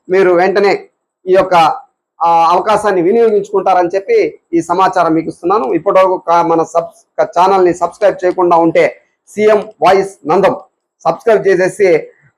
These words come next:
లైక్ చేసి, మీ ఫ్రెండ్స్ అందరికీ షేర్ చేయండి.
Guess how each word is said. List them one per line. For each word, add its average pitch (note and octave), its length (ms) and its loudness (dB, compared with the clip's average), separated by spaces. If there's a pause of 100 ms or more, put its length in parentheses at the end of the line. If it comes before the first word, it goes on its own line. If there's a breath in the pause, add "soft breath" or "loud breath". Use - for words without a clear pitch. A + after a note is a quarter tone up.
లైక్ G3 380 0
చేసి, F#3 480 0 (260)
మీ F3 120 0
ఫ్రెండ్స్ A#3 300 -2
అందరికీ A#3 380 0
షేర్ A3 300 -2
చేయండి. C3 260 0